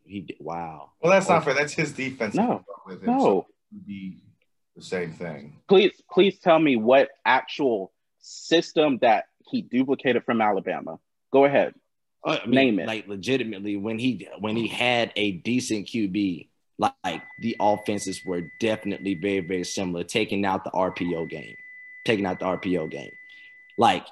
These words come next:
Speaker 1: if we, if we wanna be, if we wanna be critical, the thing about it is this: is that you can't have it both ways. If there is a way that you can systematically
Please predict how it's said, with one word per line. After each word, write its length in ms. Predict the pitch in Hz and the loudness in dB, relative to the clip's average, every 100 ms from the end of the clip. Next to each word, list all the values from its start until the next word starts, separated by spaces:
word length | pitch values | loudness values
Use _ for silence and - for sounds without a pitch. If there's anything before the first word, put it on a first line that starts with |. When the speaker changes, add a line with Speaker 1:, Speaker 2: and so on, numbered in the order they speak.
| - | 2
Speaker 1:
if 140 | 127 | 2
we, 260 | 107 160 151 | 6 6 6
if 140 | 127 120 | 4 4
we 220 | 180 165 | 4 2
wanna 380 | 131 170 185 175 | 4 6 8 6
be, 300 | 135 147 117 | 8 6 8
if 80 | 113 | 6
we 120 | 151 | 6
wanna 360 | 131 151 156 127 | 6 6 8 6
be 240 | 127 117 _ - | 4 0 _ -6
critical, 460 | - 143 110 95 90 | 4 4 4 -2 -2
the 120 | 95 | 0
thing 260 | 117 160 139 | 2 4 4
about 280 | 113 120 | 4 4
it 60 | 98 | 2
is 120 | 92 | -2
this: 220 | 101 78 - - - | -2 -2 -6 -4 0
is 120 | 139 | 4
that 140 | 131 | 2
you 120 | 117 | 2
can't 260 | - 170 - | 2 0 2
have 220 | 131 113 | 0 0
it 80 | 95 | 0
both 220 | 104 101 | -2 -2
ways. 340 | 98 80 71 - _ - | -2 -2 -4 -12 _ 0
If 160 | 123 | 4
there 180 | 156 190 | 6 6
is 220 | 185 185 180 | 8 6 8
a 120 | 170 | 8
way 360 | 139 113 95 92 | 8 4 2 0
that 120 | 110 | 2
you 160 | 117 127 | 4 2
can 160 | 107 | 0
systematically 1200 | 98 - 165 160 170 156 147 135 120 - 107 95 | -6 0 0 2 4 6 6 4 2 0 -2 -2